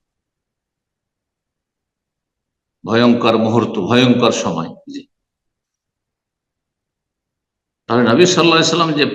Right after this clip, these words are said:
পাঁচটি সা, পাঁচটি ঘন্টার কথা বলেছেন, পাঁচটি সময়ের কথা বলেছেন, এই সময়টা কখন থেকে আমরা ধর-, ধরবো, শুরু করব, আর বলবো যে এইটা হচ্ছে, আর তারপরে সেই সময়টাকে পাঁচ ভাগে ভাগ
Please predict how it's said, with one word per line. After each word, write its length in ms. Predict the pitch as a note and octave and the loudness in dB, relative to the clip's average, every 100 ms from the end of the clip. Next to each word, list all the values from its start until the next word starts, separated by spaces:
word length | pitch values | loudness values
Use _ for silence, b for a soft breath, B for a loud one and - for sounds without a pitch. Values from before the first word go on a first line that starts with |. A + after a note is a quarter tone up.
| - | -2
পাঁচটি 760 | C3 D#3 - - - E3 D#3+ D#3+ | 0 2 -2 -8 -4 0 0 -2
সা, 300 | - B2 G2 A2 F2+ D#2+ | -2 -2 2 2 0 0
পাঁচটি 480 | B2+ C#3 - E3+ B2+ | 0 0 -2 -2 -2
ঘন্টার 420 | A2+ B2 A#2+ D#3 | -2 -2 0 -2
কথা 280 | D3 C#3 B2+ | 0 -2 0
বলেছেন, 800 | B2 A#2 - - G#2 G2 F#2+ F2+ | 2 0 -2 -4 -2 -2 -2 -2
পাঁচটি 340 | B2+ C3+ - D3 | -2 -2 -4 -8
সময়ের 440 | - B2+ C3 C#3 | -4 0 0 0
কথা 260 | - A#2 A2+ | -2 -2 -2
বলেছেন, 420 | A2 G#2 - A2+ - | 0 -2 -4 -6 -6
এই 160 | D3 D#3+ | -2 -2
সময়টা 500 | D#3 D3 D#3 D#3 D#3 - | -2 -2 -2 0 0 0
কখন 300 | A2 A2 D3 D#3+ | 0 2 2 0
থেকে 240 | F3+ F3 E3 | 2 0 2
আমরা 300 | D#3+ D#3+ D#3+ | 2 2 0
ধর-, 320 | C#3 D3 C3 | 2 0 2
ধরবো, 320 | C#3 D3 D3 F3 - _ _ _ _ _ _ _ _ _ _ - | 2 2 2 0 -6 _ _ _ _ _ _ _ _ _ _ -6
শুরু 260 | D3 D3 D3 | 2 2 4
করব, 240 | D3+ D3+ F3+ - | 2 2 0 0
আর 200 | B2+ C3+ C#3+ | 0 2 0
বলবো 460 | C#3 C#3+ C#3+ C#3+ | 0 0 0 -2
যে 120 | C#3 | -2
এইটা 400 | C#3+ C3+ C#3 C#3+ C#3+ | -4 -4 -2 0 0
হচ্ছে, 440 | C#3+ C#3+ - C3+ C#3+ D#3 E3 - | 0 -4 -4 0 2 2 -2 -4
আর 180 | A2 B2+ - | -2 -2 0
তারপরে 360 | C#3 C3+ C#3+ C#3 | -2 0 0 0
সেই 220 | - D3 | 2 0
সময়টাকে 600 | C#3 C#3 C#3 C#3+ C3+ C#3 | 0 0 0 0 -4 -4
পাঁচ 260 | C3+ C3+ C3 | -2 0 0
ভাগে 300 | B2+ C3+ C3 | 0 0 0
ভাগ 220 | B2 | 0